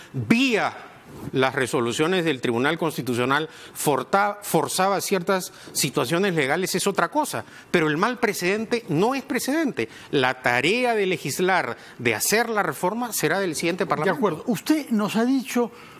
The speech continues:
Speaker 2: que quiere distinguir fuerzas políticas de renovación que están haciendo campaña.
Speaker 1: Claro
Speaker 2: Y
Speaker 1: que
Speaker 2: nos ha
Speaker 1: sí.
Speaker 2: dicho también que usted cree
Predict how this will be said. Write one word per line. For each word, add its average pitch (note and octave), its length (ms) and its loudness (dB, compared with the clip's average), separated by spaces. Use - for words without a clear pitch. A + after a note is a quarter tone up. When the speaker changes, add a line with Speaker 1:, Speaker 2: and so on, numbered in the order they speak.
Speaker 2:
que D#3 160 -2
quiere A#3 520 2
distinguir F#3+ 580 0
fuerzas G#3+ 800 0
políticas F3+ 640 0
de G#3 180 2
renovación F3+ 920 0
que E3 100 -2
están E3+ 340 0
haciendo D3+ 320 -2
campaña. A#2 560 -6
Speaker 1:
Claro C#3+ 180 2
Speaker 2:
Y A3 40 -2
Speaker 1:
que G3+ 60 2
Speaker 2:
nos A#3+ 120 4
ha C#4 40 4
Speaker 1:
sí. D4 60 2
Speaker 2:
dicho A#3+ 140 0
también A#3+ 260 0
que B3 80 -4
usted B3 260 0
cree G#3 380 2